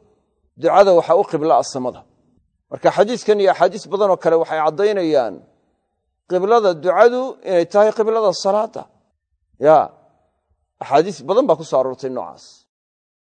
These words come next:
Oo xadiiskana ka mid yahay, xadiiskii istisqaagu ka mid yahay, roob doonta ku saabsan oo ka mid yahay,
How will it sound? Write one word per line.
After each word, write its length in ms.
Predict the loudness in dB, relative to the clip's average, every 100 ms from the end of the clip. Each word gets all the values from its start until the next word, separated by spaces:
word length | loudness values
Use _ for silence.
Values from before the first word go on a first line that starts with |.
| _ -4
Oo 200 | 2 2
xadiiskana 520 | 2 -4 -10 -8 -6 -4
ka 120 | -4
mid 180 | -4 0
yahay, 260 | 2 0 -4 _ _ _ _ _ -10
xadiiskii 380 | -8 -8 -10 -12
istisqaagu 560 | -10 -12 -2 4 4 2
ka 80 | -4
mid 140 | -4 0
yahay, 200 | 0 2
roob 120 | 0 -2
doonta 260 | -4 -4 -8
ku 80 | -4
saabsan 380 | -2 -2 -2
oo 100 | -4
ka 100 | -4
mid 180 | -6 -2
yahay, 280 | 2 2